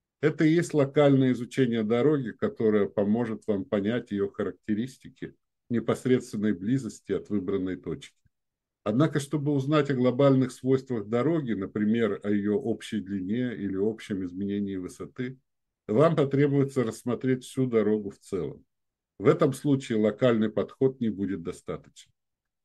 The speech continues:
Таким образом, диффе-, дифференциальное исчисление позволяет изучать локальные свойства функций, такие как их скорость изменения, производная, или изгиб, вторая производная,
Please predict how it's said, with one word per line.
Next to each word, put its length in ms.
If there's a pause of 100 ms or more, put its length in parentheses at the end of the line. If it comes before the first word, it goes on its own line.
Таким 300
образом, 360
диффе-, 540
дифференциальное 840
исчисление 520
позволяет 640
изучать 480
локальные 540
свойства 500
функций, 560 (360)
такие 360
как 260
их 120
скорость 520
изменения, 680
производная, 760
или 380
изгиб, 420 (540)
вторая 400
производная, 840